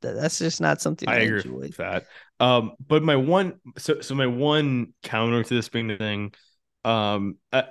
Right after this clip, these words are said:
Speaker 2: I, I'd say the true worst thing wasn't that call at the end. The true worst thing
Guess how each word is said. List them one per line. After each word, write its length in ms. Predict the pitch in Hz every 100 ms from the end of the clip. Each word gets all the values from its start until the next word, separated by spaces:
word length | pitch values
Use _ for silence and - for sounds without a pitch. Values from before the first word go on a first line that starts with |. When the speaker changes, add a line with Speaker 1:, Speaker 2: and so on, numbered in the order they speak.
| -
Speaker 2:
I, 180 | 123 131
I'd 180 | 135 131
say 80 | 180
the 120 | 135
true 360 | - - 190 226
worst 380 | 160 135 -
thing 340 | 120 117 110 - _ _ _ _ _
wasn't 640 | 113 113 135 139 139 120 - 123 -
that 280 | 117 117
call 280 | - 113 110
at 100 | 101
the 100 | - -
end. 460 | 101 107 110 117 - - - _ _ -
The 80 | 117
true 380 | - - 202
worst 400 | 202 143 135 -
thing 380 | - 123 117 104